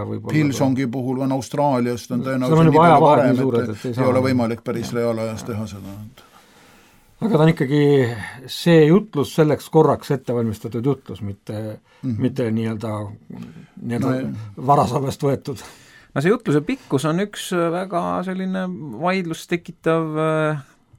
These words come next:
Speaker 3: teema. Kunagi kirjutasin laulu vabandustest, kus oli erinevad vabandused, miks mitte kirikus käia või miks siis kiriku pea-, või koguduse peale kuidagi, äh, verine olla,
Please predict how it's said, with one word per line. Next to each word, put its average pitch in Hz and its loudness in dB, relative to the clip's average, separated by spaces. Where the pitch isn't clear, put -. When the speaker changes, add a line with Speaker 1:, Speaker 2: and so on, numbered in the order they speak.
Speaker 3:
teema. 123 -2
Kunagi 127 -6
kirjutasin 135 -4
laulu 160 0
vabandustest, 131 -4
kus - -10
oli 120 -2
erinevad 131 -4
vabandused, 143 -6
miks 131 -8
mitte 135 -6
kirikus 170 -6
käia 117 -2
või 113 -4
miks 113 -8
siis - -12
kiriku 117 -4
pea-, 104 -2
või 107 -2
koguduse 110 -6
peale 113 0
kuidagi, 110 -4
äh, 113 -2
verine 170 0
olla, 117 0